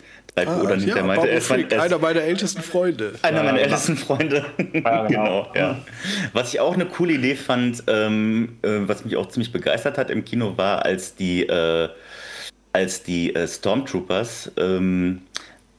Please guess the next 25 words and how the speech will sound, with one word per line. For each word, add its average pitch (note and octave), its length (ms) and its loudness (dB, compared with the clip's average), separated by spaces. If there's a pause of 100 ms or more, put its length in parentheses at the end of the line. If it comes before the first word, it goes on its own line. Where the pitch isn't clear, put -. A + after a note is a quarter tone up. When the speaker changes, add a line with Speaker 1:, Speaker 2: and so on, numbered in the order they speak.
(320)
Speaker 1:
als - 180 -2
diese, F#2+ 400 0
als F#2+ 140 -2
diese F#2 160 -2
Speederbikes, E2+ 760 -2 (140)
als G2 100 -6
sie G2+ 60 -8
sich F#2+ 180 -4
so G2+ 120 0
aufgebäumt F#2 540 0
haben F#2+ 300 0
und G2 180 -4
die G2+ 60 -2
hinteren, G2 600 0
äh, F#2 280 2
abgeworfen F#2 1080 -2
haben G2 200 0
und F#2+ 180 -4
die G2+ 80 -4
dann G2 160 2
mit F#2+ 120 -2
ihren - 140 0
Raketentornistern E2 880 -4
geflogen D2+ 380 -4
sind. A#2+ 240 -2